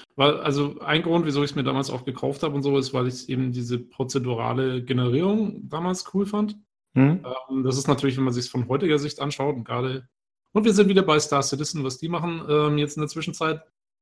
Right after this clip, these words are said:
Speaker 1: ähm, ist es natürlich jetzt nichts Tolles mehr, aber vor, wann kam's raus? Vor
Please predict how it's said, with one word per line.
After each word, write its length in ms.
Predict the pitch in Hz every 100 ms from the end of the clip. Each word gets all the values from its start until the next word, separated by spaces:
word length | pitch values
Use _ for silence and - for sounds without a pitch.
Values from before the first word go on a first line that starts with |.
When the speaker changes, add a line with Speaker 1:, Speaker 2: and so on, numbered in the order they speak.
| _
Speaker 1:
ähm, 760 | 131 135 135 139 139 135 139 - _ _ _ _ _ _ _ _ _ _ _ _ _
ist 180 | - 139
es 80 | 135
natürlich 320 | 143 143 143
jetzt 180 | 131 135
nichts 240 | 147 -
Tolles 280 | - 139 180
mehr, 120 | 196
aber 400 | 135 139 135 135 - _
vor, 440 | - 139 135 131
wann 120 | 143 175
kam's 260 | 214 208
raus? 220 | 220 233
Vor 340 | - 139 131